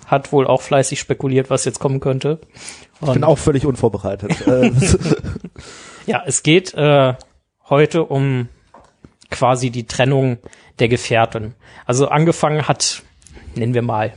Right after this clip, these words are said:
Speaker 1: die Auflösung dieser Gemeinschaft, äh, ja schon in Moria mit dem Tod von Gandalf. Und, äh, ja, heute schauen wir dann mal, nachdem man Lorien durchwandert hat, wie es weitergeht. Ja, ähm, was ist denn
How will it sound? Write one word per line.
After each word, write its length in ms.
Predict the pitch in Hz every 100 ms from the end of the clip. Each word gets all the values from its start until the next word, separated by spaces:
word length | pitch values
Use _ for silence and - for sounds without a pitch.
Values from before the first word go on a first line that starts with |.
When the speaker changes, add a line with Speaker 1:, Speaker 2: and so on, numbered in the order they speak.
| - -
Speaker 1:
die 100 | -
Auflösung 600 | 147 151 160 151 147 139
dieser 200 | 131 135
Gemeinschaft, 720 | 131 131 131 - 131 - - - - - - -
äh, 220 | 127 123
ja 100 | 117
schon 200 | - 127
in 100 | 123
Moria 320 | 127 139 131
mit 140 | 123
dem 100 | 127
Tod 160 | 117 131
von 160 | - 117
Gandalf. 540 | 120 127 127 127 - _ - - _
Und, 420 | 123 117 113 110
äh, 300 | - 110 107 110 - _ _
ja, 280 | - 104 98 - _ -
heute 340 | - 131 131
schauen 240 | - 131 131
wir 80 |
dann 140 | 131 123
mal, 360 | 120 123 123 - _ _ _
nachdem 260 | - - 127
man 140 | 120
Lorien 340 | 123 123 120
durchwandert 540 | 120 120 120 117 110 -
hat, 240 | 110 - _ _ _ _ _ - -
wie 120 | 143
es 140 | 110 -
weitergeht. 680 | 156 185 139 117 107 101 - _ _ _ _ _ _ _ _ _ _
Ja, 300 | 135 127 120 - _ _ _ _ _ _ -
ähm, 420 | 156 156 156 160 - _ _ _ _ _ _ _ - - -
was 160 | 151 -
ist 180 | -
denn 280 | - 165 165